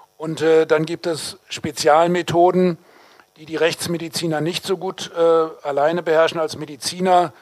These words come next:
Dazu gehören Labormethoden wie D N A, aber es können auch andere Methoden sein wie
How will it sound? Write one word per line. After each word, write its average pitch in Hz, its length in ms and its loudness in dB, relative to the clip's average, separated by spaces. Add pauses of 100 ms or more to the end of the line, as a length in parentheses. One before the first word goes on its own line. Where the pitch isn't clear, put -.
(280)
Dazu 139 280 -14
gehören 147 220 -2
Labormethoden 160 1200 0
wie 131 180 -20
D 143 280 -10
N 139 200 -6
A, 165 540 4 (480)
aber 147 260 -6
es 139 160 -10
können 156 240 -6
auch 139 220 -2
andere 160 240 -4
Methoden 151 480 0
sein 143 380 2
wie 135 260 -16